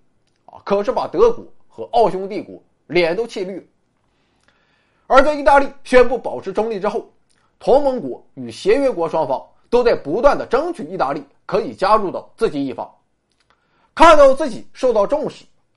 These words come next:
意大利这下算是高兴了，于是他便选择与双方同时进行谈判。啊，就看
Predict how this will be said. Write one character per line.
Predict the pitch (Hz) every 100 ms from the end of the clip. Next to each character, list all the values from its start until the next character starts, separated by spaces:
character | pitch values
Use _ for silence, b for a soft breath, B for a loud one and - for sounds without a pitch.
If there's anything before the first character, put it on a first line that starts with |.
| _
意 | 233
大 | 185
利 | 151 131 - -
这 | -
下 | 165 143
算 | 175
是 | 135
高 | 156
兴 | 170 180
了， | _ _ _ _ _ _ _ _ -
于 | 240
是 | 247 - -
他 | 247
便 | 285 277
选 | 190 127 107
择 | 139 - _
与 | 113 110
双 | 202 196
方 | 170 135 - -
同 | - 156 277
时 | 339 330
进 | 190
行 | 151
谈 | 127 123
判。 | 156 - _ _ _ _ _
啊， | - - _
就 | 311 247
看 | 226